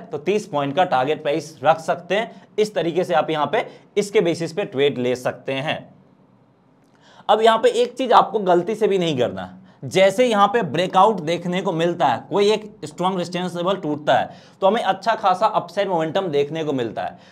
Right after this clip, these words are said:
तो यहाँ पे आपको फोमो में नहीं पड़ना, यानी fear of missing out के चक्कर में नहीं पड़ना है। कई बार क्या होते हैं कि प्राइस यहाँ तक आ गया, यहाँ तक आ गया, अब आपको लगने लगता है कि वापस नहीं आएगा,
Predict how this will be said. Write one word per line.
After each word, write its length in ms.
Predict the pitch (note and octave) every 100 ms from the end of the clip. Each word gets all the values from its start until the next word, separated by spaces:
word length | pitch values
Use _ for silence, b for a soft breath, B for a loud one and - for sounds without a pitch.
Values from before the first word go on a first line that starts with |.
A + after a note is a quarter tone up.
| b -
तो 60 |
यहाँ 140 | G#3 A3
पे 120 | A3+
आपको 300 | G3+ - A#3
फोमो 380 | - F3+ F#3+ A3
में 80 | G#3
नहीं 220 | F#3+ G#3
पड़ना, 280 | G#3+ G3+ G3
यानी 260 | F#3+ B3 - B -
fear 200 | G3 G#3+
of 180 | G#3+ F3
missing 340 | F3 G3 A3+ E3
out 260 | D#3+ E3
के 80 | G#3
चक्कर 400 | G3+ E3 E3+ F3
में 140 | F#3+ F#3+
नहीं 320 | D3 B2+ F3
पड़ना 340 | - C#3+ B2+ A2+
है। 260 | F2+ - - -
कई 140 | G#3+
बार 180 | A3 A3
क्या 140 | G#3+
होते 240 | G#3 G#3 A#3
हैं 160 | C4 -
कि 60 | F#3
प्राइस 300 | F3+ F3+ F3+
यहाँ 180 | F#3 F#3
तक 140 | F#3+
आ 80 | F3+
गया, 160 | F3 F3+
यहाँ 220 | E3 E3+
तक 140 | E3+
आ 80 | E3+
गया, 160 | E3 F3
अब 200 | F#3 F3+
आपको 240 | F3 G3+
लगने 240 | E3+ E3+
लगता 260 | F3+ E3 F3
है 60 | F3
कि 100 | D#3+
वापस 340 | D3 F3+ -
नहीं 200 | D3 F3
आएगा, 260 | F3+ E3+